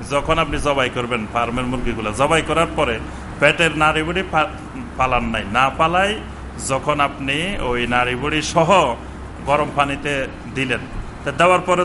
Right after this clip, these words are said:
তো পেটের থেকে এগুলো বাহির হবে। গরম পানিতে একটু বেশি রাখলে আপনার পেটের থেকে কিন্তু ওগু-, ময়লা আবর্জনা বের হবে, বের হয়ে কিন্তু গোশতের মধ্যে এটা মিক্স হবে, গোশতের ভিতরেও ঢুকবে। এখন এটা খাওয়া হালাল হবে কিনা? কিন্তু যদি আপনি আগে পেট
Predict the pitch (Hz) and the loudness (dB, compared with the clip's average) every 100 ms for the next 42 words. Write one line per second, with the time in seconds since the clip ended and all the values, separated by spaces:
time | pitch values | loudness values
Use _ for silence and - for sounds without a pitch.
0 | 180 214 196 190 180 - 190 196 185 185 | 2 0 2 0 0 -2 0 0 2 2
1 | 165 170 170 165 156 135 - - - - | 4 4 2 2 0 -4 -8 -14 -12 -12
2 | - - - - 127 143 143 147 156 180 | -12 -14 -14 -8 -2 0 2 0 0 -2
3 | 165 165 160 160 208 - 143 147 139 - | -2 0 0 0 -2 -2 0 0 0 -4
4 | 151 131 131 139 131 139 143 143 139 165 | 0 0 0 -2 -2 0 -2 -2 -6 -6
5 | 165 170 151 175 175 - - - 139 139 | -6 -8 -8 -6 -8 -10 -14 -10 -6 -6
6 | 131 139 151 151 143 139 131 127 120 117 | -6 0 2 4 2 0 -4 -4 -2 -4
7 | 107 98 - - - - 160 202 202 226 | -4 -6 -8 -12 -12 0 2 4 4 4
8 | 226 214 214 196 - - 175 170 165 190 | 2 0 0 0 -2 0 -2 0 -2 0
9 | 180 185 160 175 - - 123 92 - - | 2 2 2 0 -2 -2 -2 -4 -12 -14
10 | - - - - - - 147 156 175 156 | -12 -10 -10 -12 -12 -2 0 2 2 4
11 | 180 196 180 170 151 151 - 98 - - | 4 4 4 2 0 -4 -6 -6 -8 -10
12 | - - 135 180 208 214 175 175 165 151 | -10 0 2 4 2 2 0 0 2 2
13 | 139 135 127 117 101 92 98 - - - | 4 2 0 -4 -8 -10 -12 -14 -12 -8
14 | - 170 175 190 190 202 160 208 233 175 | -4 0 2 2 4 2 2 0 2 4
15 | 160 170 170 170 | 2 2 0 -2